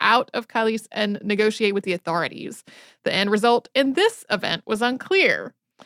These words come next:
The third variant was that Mustafa Lita would take me to Prizren and turn me in as a spy. He would thus be amnestied by the government, and I would support his w-, request for a Bimbashlik."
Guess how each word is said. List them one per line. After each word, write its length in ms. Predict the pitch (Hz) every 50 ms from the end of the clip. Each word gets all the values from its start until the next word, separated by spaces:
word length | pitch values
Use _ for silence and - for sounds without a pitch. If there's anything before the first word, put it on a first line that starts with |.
| _ _ _ _ -
The 100 | 277 285
third 580 | - - - - 427 440 440 440 427 403 320
variant 540 | 240 208 240 226 226 226 226 220 226 220 -
was 200 | - 220 214 202
that 160 | 196 220 -
Mustafa 380 | 208 220 - - 214 214 - 208
Lita 320 | 196 196 190 190 - 208
would 180 | 185 185 180 180
take 420 | - - 285 311 339 320 - -
me 240 | - 247 233 226 214 220
to 140 | - 240
Prizren 560 | 214 - - 302 311 269 240 220 175 175 175 165
and 200 | - - 208 214
turn 360 | - - - 269 294 320 302
me 160 | 285 277 269
in 160 | 240 233 233 220
as 160 | 208 208 -
a 60 | -
spy. 760 | - - - - - 220 202 196 180 165 156 165 214 294 339 - _ _ _ _ _ _ _ _ 220 -
He 220 | - 220 233 247
would 200 | 233 226 185 170
thus 240 | 196 196 214 214 -
be 220 | - 208 202 - _
amnestied 720 | - 196 220 233 247 254 254 254 247 - - 240 233 220
by 160 | 190 - 180 175
the 100 | 180 196
government, 540 | 185 262 285 285 302 285 277 277 269 - -
and 160 | 226 233 226
I 360 | - 311 339 359 330 285 294
would 220 | 285 262 262 226 -
support 400 | - 226 214 - 220 214 226 -
his 160 | 294 311 302
w-, 240 | 277 254 240 - -
request 640 | - 202 226 226 - - 359 294 214 226 - - - -
for 200 | 220 214 220 220
a 360 | - - 175 208 208 202 202 -
Bimbashlik." 600 | 185 269 285 254 208 - - - 85 - - -